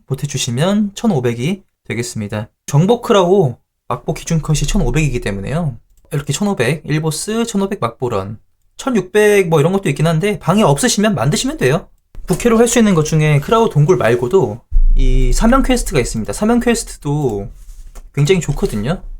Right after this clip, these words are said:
보면 오드 에너지 십 짜리도 있고 그 다음에 키나 획득량이 조금 쏠쏠해요. 그래서 이것까지는 해주시는 게 좋을 것 같아요. 아, 참, 그리고 육성에 걸리는 시간은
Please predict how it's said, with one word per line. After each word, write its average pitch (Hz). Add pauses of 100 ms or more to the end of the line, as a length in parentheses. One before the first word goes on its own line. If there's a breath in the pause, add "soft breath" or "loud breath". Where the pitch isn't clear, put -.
(140)
보면 123 (600)
오드 139
에너지 135
십 185
짜리도 -
있고 110 (320)
그 131
다음에 147 (480)
키나 196
획득량이 202
조금 131
쏠쏠해요. 202 (240)
그래서 113
이것까지는 180
해주시는 196
게 202
좋을 156
것 -
같아요. 131 (760)
아, 202
참, 202
그리고 214
육성에 240
걸리는 226
시간은 175